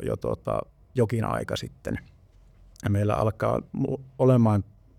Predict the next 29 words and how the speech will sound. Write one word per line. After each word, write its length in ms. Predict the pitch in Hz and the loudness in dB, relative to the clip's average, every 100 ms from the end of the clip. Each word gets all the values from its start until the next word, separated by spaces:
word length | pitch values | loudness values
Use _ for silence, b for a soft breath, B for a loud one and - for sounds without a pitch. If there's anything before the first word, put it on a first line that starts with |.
| - | -16
suhteellisen 560 | - - - 233 180 131 | -10 -8 -2 2 4 6
matu-, 300 | 110 110 - - - - | 6 2 -2 -4 -6 -4
tämmönen 280 | - 110 110 | 0 2 4
kypsä, 360 | 123 110 - 107 - | 2 4 4 4 4
kypsä 300 | 120 - 107 | 0 2 2
portfolio 640 | 110 104 - 113 117 50 - - | 2 0 0 -2 0 -4 -6 -6
meidän, 280 | - 110 107 - | -2 0 0 0
meidän 320 | 107 98 101 | 0 2 0
tekemisistä, 640 | 104 107 - - - - | -2 -4 -6 -6 -8 -6
ja 80 | 55 | -2
ollaan 320 | 52 52 104 - b b b b b b | 0 2 0 -2 b b b b b b
tehty 260 | 104 90 - | -2 -2 -2
omia, 360 | - 110 107 101 - | 0 2 4 2 0
omia 260 | - 117 104 | 0 2 4
Gen 200 | 107 104 | 4 2
A 120 | 95 | 2
I-toteutuksia 840 | 98 98 101 104 104 - - 127 - | 2 2 2 0 -2 -6 -6 -4 -4
jo 100 | 110 - | -4 -4
nyt, 340 | 117 98 - - | -4 -4 -6 -6
nyt 240 | 107 101 | -4 -2
meidän, 320 | 107 101 98 95 | -2 -2 -2 -2
meidän 300 | 113 104 98 | 0 2 2
työntekijöille. 720 | 92 60 - - 67 - 67 - b b b b b b b - | 0 -2 -4 -6 -6 -4 -4 -4 b b b b b b b 2
Ja 240 | 107 104 - - _ - | 2 2 -2 -20 _ 6
varmasti 460 | 139 131 113 117 | 8 8 6 4
vauhti 280 | 110 101 110 | 4 4 0
tulee 280 | 107 57 57 | -2 -4 -2
vaan 180 | 55 - | -4 -4
kasvamaan 600 | - - 57 58 - | -6 -4 -6 -4 -4